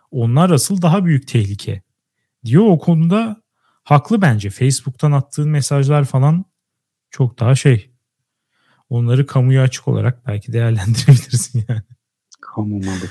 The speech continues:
Speaker 1: Evet, e, Ali Desidero demiş ki, "Merhaba sevgili Alex ve Hakan. Reklam konusunda dediklerinizde haklısınız. Ancak bu işin o kadar boku çıktı ki YouTube Premium almadan video izlemek bile işkence haline geldi.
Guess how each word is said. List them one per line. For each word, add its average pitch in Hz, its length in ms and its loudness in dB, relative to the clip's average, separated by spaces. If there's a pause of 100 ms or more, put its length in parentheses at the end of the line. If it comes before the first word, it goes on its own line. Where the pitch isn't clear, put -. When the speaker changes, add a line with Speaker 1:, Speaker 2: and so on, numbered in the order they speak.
(600)
Speaker 1:
Evet, 120 320 0 (180)
e, 113 380 0
Ali 139 260 4
Desidero 143 560 4
demiş 151 260 2
ki, 151 300 0
"Merhaba 135 440 4
sevgili 123 440 2
Alex 131 380 2
ve 135 40 0
Hakan. 107 460 -4 (720)
Reklam 151 400 6
konusunda 156 460 6
dediklerinizde 147 540 4
haklısınız. 123 720 2
Ancak 151 440 4
bu 170 120 6
işin 147 220 2
o 156 160 0
kadar 147 340 4
boku 120 240 2
çıktı - 320 -4
ki 135 380 0
YouTube 151 440 4
Premium 156 460 6
almadan 151 520 6
video 143 260 4
izlemek 147 500 4
bile 147 140 4
işkence 135 460 4
haline 117 380 2
geldi. 98 320 -6